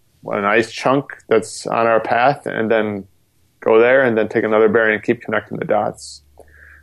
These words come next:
You can also take the angle of the, your shadow from the sun and keep a, a good northern position, or you can, you can kinda judge which way the wind is blowing and keep that consistent and also keep moving north.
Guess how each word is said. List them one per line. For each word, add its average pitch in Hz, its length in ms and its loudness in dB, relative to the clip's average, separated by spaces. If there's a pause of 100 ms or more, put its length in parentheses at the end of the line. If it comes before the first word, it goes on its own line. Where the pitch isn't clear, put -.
(100)
You - 80 0
can 131 100 4
also 135 340 4
take 120 280 0
the 107 100 0
angle 117 320 4
of 107 140 4
the, 104 320 4 (140)
your 110 160 2
shadow 107 760 2 (200)
from 104 160 -4
the 101 80 -6
sun 107 400 0
and 98 160 -6
keep - 260 -4
a, - 220 -2 (460)
a 113 80 -2
good 104 200 0
northern 101 320 0
position, 98 460 -2
or 98 420 2
you 113 100 -2
can, - 180 -16 (120)
you - 80 -2
can 113 120 -4
kinda 101 440 0 (800)
judge 110 340 4
which 107 220 2
way 110 160 4
the 107 80 4
wind 110 240 4
is 107 100 2
blowing 104 400 2
and 101 120 -4
keep - 240 -6
that 101 280 0
consistent - 600 -6
and - 140 -2
also - 720 -2
keep - 180 -2
moving 58 340 -4
north. - 300 -6